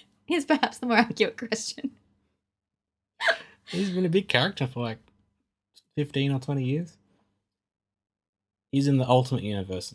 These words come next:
Speaker 2: the different universe slightly to the regular Marvel Universe in the comics.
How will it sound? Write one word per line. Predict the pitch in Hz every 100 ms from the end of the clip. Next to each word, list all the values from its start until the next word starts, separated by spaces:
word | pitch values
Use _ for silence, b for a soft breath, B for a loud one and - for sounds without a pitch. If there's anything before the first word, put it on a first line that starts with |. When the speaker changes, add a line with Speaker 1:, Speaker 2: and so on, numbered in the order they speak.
| _
Speaker 2:
the | 104
different | 117 127 120 101 -
universe | 113 107 98 95 -
slightly | - 98 95 95
to | 104 95 98 _ _ -
the | 98
regular | 101 107 101 98 98 - _ _ _ _ _ _ _ _
Marvel | 120 113 113
Universe | 110 107 101 101 -
in |
the | 101
comics. | - 104 92 - -